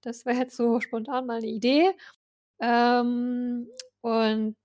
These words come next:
wie gesagt, Mixon, ich weiß nicht, warum da ein Q steht, ob er ernsthaft verletzt ist. Ansonsten würde ich denken, gegen Miami ist ganz gutes Matchup, genauso wie Chase.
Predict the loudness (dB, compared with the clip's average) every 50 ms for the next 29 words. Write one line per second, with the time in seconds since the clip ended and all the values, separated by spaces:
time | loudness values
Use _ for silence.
0 | _ -20 -20 _ _ -8 -6 -2 -2 -2 -2 -2 -4 -4 -4 -4 -4 -4 -6 -4
1 | -4 -4 -4 -6 -6 -6 -6 -4 -4 -4 -4 -2 -4 -2 -2 0 0 0 0 0
2 | -2 -4 -6 -6 -6 -4 -2 -2 -2 -2 -6 -6 -4 -4 -4 -4 -4 -4 -6 -8
3 | -6 -6 -4 -2 -2 -2 -2 -4 -2 -2 -2 -2 -2 -6 -8 -6 -4 -2 -2 -2
4 | -2 -4 -4 -4 -4 -4 -4 -4 -6 -6 -6 -8 -10 -8 -8 -6 -4 -4 -2 -2
5 | -4 -4 -4 -4 -2 -2 -4 -4 -6 _ _ _ _ _ _ _ _ -8 -6 -6
6 | -6 -4 -6 -6 -6 -4 -4 -2 -2 0 -2 -2 -4 -8 -6 -4 -2 -2 -2 -2
7 | -6 _ _ -10 -6 -4 -4 -4 -4 -4 -4 -4 -4 -2 -2 -2 -2 -4 -6 -8
8 | -14 _ _ _ _ _ _ _ _ -8 -4 -2 2 4 4 2 2 0 -6 -10
9 | -12